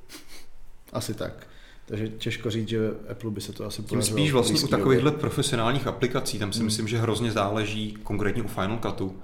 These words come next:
Speaker 2: To je na, na střih videa, pokud, eh, to někteří nevíte, tak to je prostě hrozně specifický i na styl ovládání, k tomu prostě potřebuješ myš a klávesnici většinou.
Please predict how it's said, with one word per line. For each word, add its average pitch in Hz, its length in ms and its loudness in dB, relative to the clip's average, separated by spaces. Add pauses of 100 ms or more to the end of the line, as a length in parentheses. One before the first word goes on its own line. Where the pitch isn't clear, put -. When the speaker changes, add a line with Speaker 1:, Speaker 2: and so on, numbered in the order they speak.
(580)
Speaker 2:
To 110 60 -6
je 101 60 -4
na, 95 120 -2
na 98 120 0
střih 95 260 -2
videa, 101 240 4
pokud, 95 420 -8 (160)
eh, - 100 8
to - 60 12
někteří 98 340 6
nevíte, 101 460 4 (460)
tak - 300 -4 (380)
to - 100 -2
je 95 40 0
prostě - 260 0
hrozně 110 260 2
specifický - 560 0
i 117 40 0
na 113 80 2
styl 120 240 4
ovládání, 110 500 6
k - 40 -6
tomu 98 160 -2
prostě - 200 -4
potřebuješ 98 520 -2
myš 101 180 0
a - 40 -4
klávesnici 104 540 0
většinou. 98 420 -4